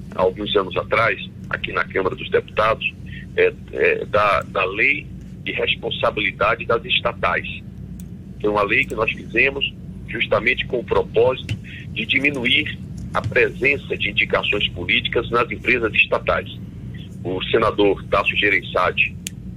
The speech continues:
foi o relator no Senado, eu fui o re-, o relator na Câmara dos Deputados. A partir da, da, da, da lei de responsabilidade das estatais, nós conseguimos, por exemplo,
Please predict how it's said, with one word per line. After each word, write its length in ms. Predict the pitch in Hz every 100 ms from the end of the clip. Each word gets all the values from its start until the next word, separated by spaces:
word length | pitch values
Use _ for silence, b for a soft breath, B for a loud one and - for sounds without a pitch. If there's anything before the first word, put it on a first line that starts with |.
| -
foi 220 | 104 110
o 60 | 92
relator 500 | 101 98 - 90 87
no 100 | 92
Senado, 520 | - 123 127 135 - - - - -
eu 120 | 110 110
fui 120 | 120
o 20 |
re-, 260 | 113 107 -
o 80 | 92
relator 440 | 110 98 90 107
na 100 | 104
Câmara 340 | - 104 101
dos 140 | 98 -
Deputados. 520 | 117 - - - - - - - - - - B B
A 100 | -
partir 380 | 127 160 - -
da, 280 | 123 131 104
da, 520 | - - 104 95 87 - - 90
da, 300 | 85 78 -
da 200 | - 95
lei 300 | 113 127 - - -
de 400 | - - - - - -
responsabilidade 760 | - 92 92 90 95 90 82 80
das 120 | -
estatais, 580 | - - - 135 131 - - - - - -
nós 360 | 95 113 135 -
conseguimos, 760 | 151 - - - 156 147 - - -
por 160 | 180
exemplo, 500 | 190 - 123 110 -